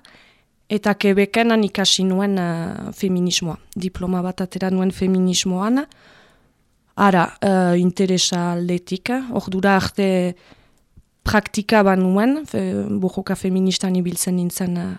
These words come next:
aintzineko urteetan, eta orduan ere bai, eh, Montrealen. Eta nahi nuen baliatu, hartu urte bat, eh, gehiago teoria,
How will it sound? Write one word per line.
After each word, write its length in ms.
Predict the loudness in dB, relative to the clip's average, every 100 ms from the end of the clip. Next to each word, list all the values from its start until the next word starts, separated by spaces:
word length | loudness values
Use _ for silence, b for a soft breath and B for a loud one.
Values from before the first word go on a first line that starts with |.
| -8
aintzineko 540 | -4 -2 0 0 0 -4
urteetan, 600 | -4 -2 -2 0 2 2
eta 200 | 0 -2
orduan 400 | -4 -2 0 0
ere 200 | 0 -2
bai, 220 | -4 -2 -2
eh, 60 |
Montrealen. 680 | -2 -4 -4 -4 0 0 -2 b b b b b b b 2
Eta 280 | 4 6 8
nahi 160 | 8
nuen 220 | 8 8
baliatu, 1080 | 6 6 6 4 4 4 6 6 4 2 0
hartu 320 | -2 -2 0 0
urte 300 | 0 0 2
bat, 260 | 0 0
eh, 180 | -4 -4 b b b b _
gehiago 640 | 0 2 2 2 2 2 0 0
teoria, 880 | 2 2 0 0 0 0 -2 -6